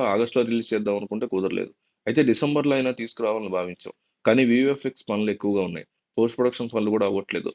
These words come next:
ఒక మంచి చిత్రాన్ని ప్రేక్షకులకు అందించాలని చూస్తున్నాం. అందుకే ఏప్రిల్‌లో అన్ని పనులు పూర్తయ్యాక విడుదల చేశాం. అంతేగాని పుష్ప టూ వస్తుందని కాదు.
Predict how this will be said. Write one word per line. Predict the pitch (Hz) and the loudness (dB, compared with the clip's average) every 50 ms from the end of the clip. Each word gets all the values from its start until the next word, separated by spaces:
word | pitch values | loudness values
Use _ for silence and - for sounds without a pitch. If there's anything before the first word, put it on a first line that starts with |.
| - _ _ _ - | -10 _ _ _ -8
ఒక | - 131 | -4 2
మంచి | 123 123 131 143 - | 2 2 2 2 0
చిత్రాన్ని | - 170 156 - 156 151 147 143 139 | -2 -2 2 4 4 4 4 2 2
ప్రేక్షకులకు | - 127 117 - - 135 135 127 | 2 2 2 2 -4 -4 -2 -2
అందించాలని | 120 117 113 - - 117 113 113 104 | -2 -2 -4 -2 -2 -2 -2 -2 -4
చూస్తున్నాం. | 98 95 - - 92 90 78 - _ _ _ _ _ - | -6 -8 -8 -8 -10 -10 -10 -12 _ _ _ _ _ -2
అందుకే | 95 107 120 131 139 127 | 0 0 4 4 6 6
ఏప్రిల్‌లో | 110 110 110 - 127 135 131 117 | 6 4 2 0 0 0 2 2
అన్ని | 110 113 110 | 0 -2 -2
పనులు | - 120 117 120 | -2 0 0 0
పూర్తయ్యాక | 113 - 117 107 - 110 110 113 | -2 -4 -6 -4 -2 -2 -2 0
విడుదల | 120 110 104 92 104 101 | 0 -2 -2 -2 -4 -2
చేశాం. | - 98 92 - 87 - - | -2 -4 -4 -4 -8 -10 -10
అంతేగాని | 98 95 101 107 107 110 117 117 | -8 -4 -2 0 0 0 -2 -4
పుష్ప | - 110 - - - 127 127 | -6 -10 -10 0 4 4 4
టూ | 120 127 123 | 4 4 0
వస్తుందని | 113 107 - - 107 101 98 95 - | 0 0 0 -4 -4 -4 -4 -4 -6
కాదు. | - 90 - - | -8 -8 -8 -8